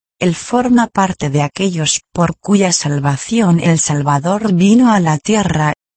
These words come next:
él forma parte de los redimidos para los que la obra de redención fue llevada a cabo, pues él también anhelaba la redención del pecado y de la muerte. Y cuando éste hablará del nacimiento de Cristo,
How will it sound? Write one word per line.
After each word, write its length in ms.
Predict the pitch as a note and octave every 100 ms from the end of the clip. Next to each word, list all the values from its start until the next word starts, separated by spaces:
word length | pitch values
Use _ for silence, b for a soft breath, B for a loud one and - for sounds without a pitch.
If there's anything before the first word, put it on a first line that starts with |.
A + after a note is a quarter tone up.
| _
él 160 | F3+ E3
forma 520 | - A#3+ B3 A#3+ A#3
parte 540 | - G#3 F3 - -
de 140 | C#3 D3
los 320 | C#3+ D3+ -
redimidos 840 | - E3 D#3+ E3 F3 E3 C#3 C#3+
para 320 | - F3 E3 E3
los 220 | E3 D#3+
que 140 | -
la 180 | E3 D#3+
obra 360 | F#3 A3 E3+ D#3
de 100 | D3
redención 800 | C#3 D3 F3+ D#3 - - G3 F#3+
fue 360 | - G#3 G#3
llevada 580 | F#3 F3+ E3+ G3 A3 G#3
a 120 | F3+
cabo, 580 | E3+ - D3 B2+ B2+ C3 - _ _ _
pues 300 | - F#3 D#3
él 120 | F3 E3+
también 540 | C#4 A#3+ A3+ B3 B3
anhelaba 640 | B3+ G#3+ F#3 A3 A3+ G#3+
la 160 | G3 D3
redención 960 | D3+ D3 F3+ D#3 - - A#3 A#3+ G#3
del 180 | E3 D#3+
pecado 640 | - D3 - F#3+ E3 C#3 D3
y 80 |
de 100 | D#3+
la 140 | D#3+ D#3+
muerte. 680 | E3+ G#3 A3 - C3 C3+ C#3+ _ _ _ _ _ _ -
Y 160 | G#3+
cuando 460 | - G#3+ G3 F3 F3+
éste 420 | E3 E3 - F#3+
hablará 480 | F#3 E3 D#3 F#3+ A3
del 200 | E3+ C#3+
nacimiento 800 | C3+ C3 - E3 F3+ A3 A#3 G#3
de 140 | G3+
Cristo, 600 | - F3+ D#3+ - - C3+